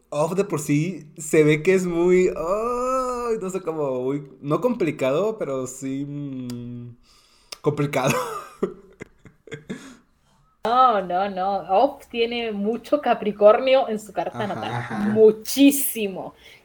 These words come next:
Speaker 2: Y se nota. ¿Cómo se nota? Porque ¿qué, quién piensa Off en el dinero? Off siempre va a pensar en el dinero. Y siempre aconseja a Gang con el dinero. Y es raro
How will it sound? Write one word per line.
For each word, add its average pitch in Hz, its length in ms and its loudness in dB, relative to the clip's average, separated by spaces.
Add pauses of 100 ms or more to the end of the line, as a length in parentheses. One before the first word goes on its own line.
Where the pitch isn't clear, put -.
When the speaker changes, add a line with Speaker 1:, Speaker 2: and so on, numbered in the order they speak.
(100)
Speaker 2:
Y 220 100 -6
se 202 220 -2
nota. 214 260 0
¿Cómo 240 260 2
se 220 160 0
nota? 339 460 0 (100)
Porque 185 380 -2
¿qué, 269 420 2
quién 320 280 4
piensa 330 460 4
Off 392 300 6
en 220 120 -2
el 190 120 -2
dinero? 170 380 -4
Off 294 220 6
siempre 320 240 6
va 262 80 6
a 262 80 2
pensar 247 260 -2
en 247 120 -2
el 196 140 -2
dinero. 175 420 -4 (460)
Y 220 100 -8
siempre 302 300 2
aconseja 269 540 2
a 208 220 -2
Gang 247 380 -2 (180)
con 208 180 2
el 180 160 -2
dinero. 165 400 -6
Y 247 200 0
es 320 200 2
raro 294 560 4